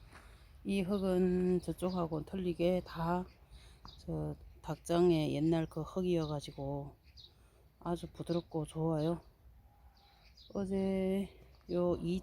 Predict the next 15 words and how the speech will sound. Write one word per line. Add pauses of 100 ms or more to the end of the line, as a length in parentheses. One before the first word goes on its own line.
(100)
차, (880)
이
차
토마토
모종, (1300)
어, (120)
몇
개씩
옮겼습니다. (380)
요거
이
차
토마토는
가지수는
많은데